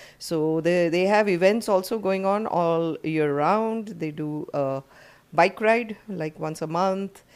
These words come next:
They do different contests, Pedal for Peace, golf tournaments. So please visit their website. It's, um,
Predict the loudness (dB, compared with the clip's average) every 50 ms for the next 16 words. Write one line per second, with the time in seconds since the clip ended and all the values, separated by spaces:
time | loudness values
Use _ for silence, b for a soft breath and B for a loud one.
0 | b b b b b -6 -6 -4 -6 -6 -6 -6 -6 -6 -8 -10 -10 -6 -2 0
1 | 0 0 0 0 -2 0 0 0 0 -2 -4 -8 -14 -14 -16 -10 -4 -2 -2 0
2 | 0 -2 -4 -2 -2 0 0 0 -2 -6 -10 -8 -6 -4 -4 -6 -6 -8 -8 -12
3 | -14 -16 -18 b b b b b b b -6 2 4 6 6 6 4 2 2 2
4 | 4 4 2 0 0 0 -2 -2 -4 -8 -10 -12 -10 -4 -2 0 2 2 0 0
5 | -4 -6 B B B B B B B B -4 -2 -2 -2 0 0 0 0 0 -2
6 | 0 2 4 4 4 4 2 0 -2 -2 -2 0 0 0 0 -2 -4 -6 -4 -4
7 | -4 -4 -4 -8 -10 -4 0 2 2 4 2 2 -2 -4